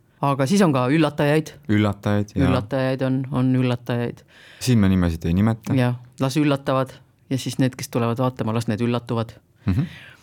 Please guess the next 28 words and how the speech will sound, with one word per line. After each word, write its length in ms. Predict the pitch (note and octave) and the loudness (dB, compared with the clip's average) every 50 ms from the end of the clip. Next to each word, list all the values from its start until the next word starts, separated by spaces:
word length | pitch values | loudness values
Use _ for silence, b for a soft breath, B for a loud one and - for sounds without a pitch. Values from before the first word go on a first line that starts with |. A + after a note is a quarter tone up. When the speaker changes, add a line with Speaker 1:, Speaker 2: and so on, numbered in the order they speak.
| B | B
Speaker 1:
Me 160 | _ - G#3 G#3+ | _ -2 0 2
oleme 160 | G#3 G3+ G3+ | 2 2 2
kasutanud, 520 | A#3 A#3+ A#3 G3+ - F#3 E3+ E3 D#3 E3+ - | 2 0 0 0 0 0 0 0 0 -2 -2
öö, 680 | D#3+ D#3+ D#3 D#3 D#3 D#3 D#3 D#3 D#3 D#3 D#3 D#3 - - - _ _ _ _ _ - | 0 0 2 2 0 0 0 0 0 0 0 -2 -4 -6 -12 _ _ _ _ _ -2
erinevate 500 | F#3+ G3 F#3+ E3 D#3 C#3+ C#3+ - C#3 C#3 - - - | 0 2 2 2 2 0 -2 -4 -8 -8 -10 -16 -8
filmide 420 | - G3+ G#3+ A#3+ B3 B3 A#3+ A#3 | -4 0 0 2 2 2 0 0
soundtrackidest 880 | A3+ B3+ B3 B3+ B3 B3+ - B3 A#3+ - _ - A3 A3+ A3+ - - - | 0 0 2 2 2 0 -2 -4 -4 -4 _ -6 -4 -4 -6 -4 -4 -4
asju. 380 | G#3+ A3 - - - - G#3+ G#3+ | -4 -4 -4 -8 -6 -2 0 2
Speaker 2:
Jah. 140 | C#3 D3+ D3 - - - - _ | 2 0 -2 -4 -12 -20 -12 _
Speaker 1:
Ja, 240 | D#3+ D3+ D3 D3 C#3+ C#3+ C#3 C#3 C#3 C3+ C#3 C3+ C3 B2+ C3 C3+ | -4 -2 0 0 0 0 0 -2 -2 -2 -4 -4 -4 -4 -6 -6
ja 240 | C#3+ - - C3+ C3+ | -8 -6 -4 -4 -4
siis 320 | C3+ - - C#3+ C3+ C3 - | -4 -4 -6 -6 -6 -6 -8
ka 200 | - - - C3+ B2+ B2+ B2 B2 A#2+ B2 B2+ A#2+ B2+ - - - | -10 -8 -6 -4 -4 -4 -4 -6 -6 -8 -8 -8 -10 -10 -12 -10
nii-öelda 560 | - - D3 D3 C#3+ C3+ C3 B2 A#2+ A#2 A2+ A2 - - - | -6 -2 0 2 2 2 2 0 -2 -4 -6 -8 -10 -14 -16
võib-olla, 360 | - C#3+ C#3+ C3 A#2+ B2 A#2+ A2+ | -6 -4 -2 -2 0 -2 -2 -4
et 120 | A2+ - - | -4 -4 -2
levimuusikat, 1120 | C#3+ C#3 D3 D3 D#3 F3 F3 F#3 G3 G#3 G3+ - A3+ - - B3 - _ _ - - - | 2 2 4 4 2 2 0 0 -2 -4 -4 -8 -10 -10 -12 -12 -12 _ _ -20 -16 -8
ma 120 | - G3 | -6 -4
nimetaks 460 | G3 G3+ G3 F#3+ G3 - - - - | -2 -2 -2 -2 -4 -8 -10 -10 -8
seda 140 | - G3 F#3+ | -4 -2 0
niimoodi, 300 | F#3 F#3 F#3+ F#3 F#3 F3 | 0 0 0 0 0 0
Speaker 2:
Võib-olla 180 | G#3 F3 F#3 F#3 | 0 0 2 2
Speaker 1:
sellise 80 | E3+ E3+ | 2 2
Speaker 2:
tõesti. 60 | - | 2
Speaker 1:
vanaaegse 480 | F3 F#3 F3+ E3+ E3+ E3+ E3 E3 - E3 | 2 2 2 2 2 0 0 -2 -6 -4
sõnaga. 380 | E3 F3+ F3 E3 D#3+ D#3+ D#3+ - | -4 -2 -2 -2 -4 -6 -8 -4
Speaker 2:
Natuke 300 | - A#2+ A2+ - F#2 F2+ | -2 0 0 0 2 2
ooperit. 540 | E2+ F#2 G2+ - - C#3 D3+ D3+ - - - | 2 2 2 2 2 0 0 0 -4 -10 -20